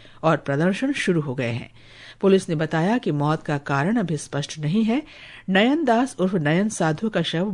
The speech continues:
बाईस अप्रैल को खुरशकुल के एक पहाड़ी वन क्षेत्र में मिला था।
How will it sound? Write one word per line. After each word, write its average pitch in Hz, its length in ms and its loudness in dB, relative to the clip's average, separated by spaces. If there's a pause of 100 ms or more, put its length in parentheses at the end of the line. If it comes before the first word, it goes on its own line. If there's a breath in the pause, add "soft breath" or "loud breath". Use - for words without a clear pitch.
बाईस 151 320 0
अप्रैल 160 320 0
को 208 260 2 (380 loud breath)
खुरशकुल 277 480 2
के 254 160 -2
एक - 220 0
पहाड़ी 185 340 2
वन 151 200 0
क्षेत्र 170 440 -2
में 170 140 0
मिला 151 260 0
था। - 340 -8